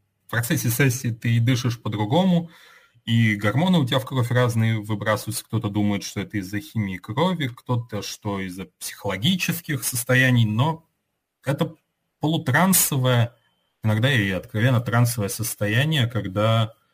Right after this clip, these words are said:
ты окончательно, наверное, утрачиваешь, э, э, любые негативные ощущения, и ты просто как будто растворяешься в пространстве, сливаешься с ним.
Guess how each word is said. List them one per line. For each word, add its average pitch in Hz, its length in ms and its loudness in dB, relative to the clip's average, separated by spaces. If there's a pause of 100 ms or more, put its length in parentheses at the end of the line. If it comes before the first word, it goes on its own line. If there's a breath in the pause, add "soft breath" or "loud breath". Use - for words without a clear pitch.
(120)
ты 110 80 0
окончательно, 107 920 0
наверное, 101 680 0
утрачиваешь, 98 1160 -4
э, 95 200 -6 (340)
э, 104 340 2
любые 117 760 6
негативные 110 760 2
ощущения, 123 800 0
и 92 40 -8
ты - 160 -16
просто 110 600 -6 (460)
как 90 140 -8
будто 98 220 -8
растворяешься 98 720 -4
в - 60 -20
пространстве, 113 720 -6
сливаешься 104 580 -6
с - 160 -12
ним. 92 300 -10